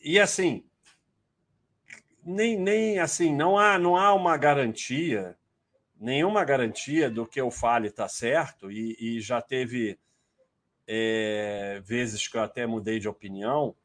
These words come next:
mas o E T F, ele é também muito confortável, né? É assim,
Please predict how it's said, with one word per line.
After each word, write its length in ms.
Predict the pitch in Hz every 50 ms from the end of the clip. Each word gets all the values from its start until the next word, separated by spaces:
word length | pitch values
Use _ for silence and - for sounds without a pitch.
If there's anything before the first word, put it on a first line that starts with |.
| _ _ _ _ _ _ _ _ _ _ _
mas 500 | 107 113 135 147 156 156 147 - - - _
o 180 | 151 175 208 220
E 80 | 208
T 160 | 202 - 175
F, 760 | 143 113 113 127 147 165 160 131 - - - - 92 85 - _ - _ _ _ _ _ _ _ _ _ _ _ _ _ _
ele 460 | - 123 135 156 175 190 190 202 180
é 420 | 147 143 156 226 - - - - - _ _ _ _ _ _ _ _ _ _ _
também 640 | - 170 160 131 104 123 131 147 160 160 156 143
muito 720 | 127 123 127 143 180 202 196 - - - 180 175 170 170 - _
confortável, 1400 | - 147 165 180 175 - - - 175 151 - - - - _ 107 110 117 127 127 117 101 95 101 98 98 101
né? 260 | 107 113 117 120 117 - _ _ _ _ _ _ _ _ _ _ _
É 160 | - 120 120 123
assim, 640 | 123 123 - - 135 135 135 131 127 120 117 110